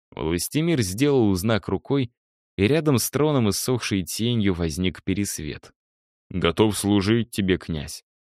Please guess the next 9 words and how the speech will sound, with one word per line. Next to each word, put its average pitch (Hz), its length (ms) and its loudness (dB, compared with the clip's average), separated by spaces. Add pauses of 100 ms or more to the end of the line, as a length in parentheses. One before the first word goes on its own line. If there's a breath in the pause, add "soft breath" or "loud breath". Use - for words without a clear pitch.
(140)
Снаряди 98 460 0
повозку, 107 680 0
да 78 140 -2
чтобы 98 320 2
с 90 60 0
запасом 92 580 0
питья 98 420 2
и 98 80 4
еды. 95 500 0